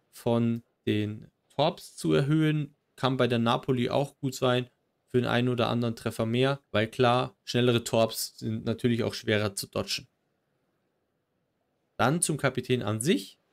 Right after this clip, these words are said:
Hier würde ich euch empfehlen, wenn ihr den Luigi Sansonetti habt,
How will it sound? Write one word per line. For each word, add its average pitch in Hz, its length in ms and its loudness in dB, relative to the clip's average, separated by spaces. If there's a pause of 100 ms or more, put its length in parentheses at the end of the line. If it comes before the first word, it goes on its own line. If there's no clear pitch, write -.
(140)
Hier 160 240 0
würde 147 160 2
ich 143 100 -4
euch 139 160 0
empfehlen, 131 640 0
wenn 120 280 4
ihr 151 300 0 (300)
den 120 340 0 (440)
Luigi 135 340 0
Sansonetti 117 640 0
habt, 180 300 0